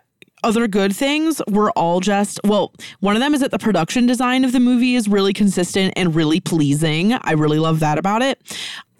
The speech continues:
And all the casting makes me extremely happy. And there were, there was a moment, I think during Without Love, that I was, like, almost crying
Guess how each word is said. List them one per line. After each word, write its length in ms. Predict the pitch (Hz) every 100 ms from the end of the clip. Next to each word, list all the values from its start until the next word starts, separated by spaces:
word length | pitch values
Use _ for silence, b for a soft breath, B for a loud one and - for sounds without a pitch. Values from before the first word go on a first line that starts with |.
| -
And 500 | 240 233 233 226 233 - _ _ -
all 260 | 196 196 208
the 80 | 220
casting 600 | 214 190 196 - 196 190
makes 240 | 185 180
me 140 | 196 185
extremely 560 | - 185 180 180 180
happy. 760 | 190 180 175 - 180 175 175 185 B B B B -
And 220 | 226 226 - _ -
there 180 | 208 262
were, 60 | 480 587 - -
there 160 | 233 320
was 160 | 427
a 120 | 466
moment, 420 | 311 277 311 339 - -
I 80 | 220
think 200 | 262 -
during 260 | 415 427
Without 340 | 208 226 220 131
Love, 460 | 160 165 196 226 B B B B B _ -
that 160 | 262 -
I 100 | 220
was, 180 | 247 349
like, 360 | 381 415 - _ _ -
almost 500 | 214 214 233 294 -
crying 720 | - 185 160 175 208 294 359